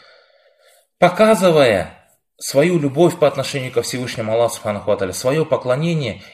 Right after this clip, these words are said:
и приобретая и извлекая пользу для себя самого, получая богобоязненность, заряд имана, если так можно, конечно же, выразиться, может быть, даже на целый год до следующего Рамадана.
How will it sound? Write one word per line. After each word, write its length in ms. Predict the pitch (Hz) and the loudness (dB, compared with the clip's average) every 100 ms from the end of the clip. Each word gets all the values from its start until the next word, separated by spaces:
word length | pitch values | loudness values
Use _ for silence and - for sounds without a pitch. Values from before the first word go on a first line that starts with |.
| _ | _
и 120 | 175 | -6
приобретая 800 | 180 175 160 139 147 - 190 180 | -2 2 2 0 -4 4 6 6
и 300 | 151 151 165 | 4 -2 -2
извлекая 600 | 143 160 175 185 202 175 | -2 -2 0 4 6 6
пользу 380 | - 190 185 156 | 4 0 0 -2
для 200 | 117 156 | -2 -4
себя 420 | - 175 180 202 | -4 -2 2 2
самого, 840 | 170 175 170 185 226 156 - - _ _ _ _ _ _ _ | 2 2 2 2 4 2 0 -10 _ _ _ _ _ _ _
получая 480 | 160 170 165 214 180 | 0 0 2 4 4
богобоязненность, 880 | 160 156 165 170 190 170 139 117 98 | 4 4 4 4 4 2 0 -8 0
заряд 440 | 123 170 180 - | 4 6 4 2
имана, 380 | 143 143 185 165 | -4 2 2 2
если 240 | 127 120 | 0 -6
так 220 | - 120 131 | -2 -2 -2
можно, 260 | 127 113 | -8 -6
конечно 400 | 120 117 110 113 | -6 -4 -6 -6
же, 100 | 107 | -6
выразиться, 640 | 110 143 120 104 - - - - _ _ _ _ _ _ _ _ _ _ | -2 -4 -4 -10 -10 -10 -14 -20 _ _ _ _ _ _ _ _ _ _
может 340 | - 139 165 147 | -2 2 2 0
быть, 140 | 160 | 2
даже 240 | 175 180 | 6 6
на 100 | 170 | 4
целый 320 | 165 - 196 180 | 0 0 0 2
год 240 | 190 175 | 2 4
до 80 | 139 | 4
следующего 500 | - 147 113 - 107 | 2 -2 -4 -4 -2
Рамадана. 680 | 98 107 110 98 80 82 | 0 0 2 0 -2 -14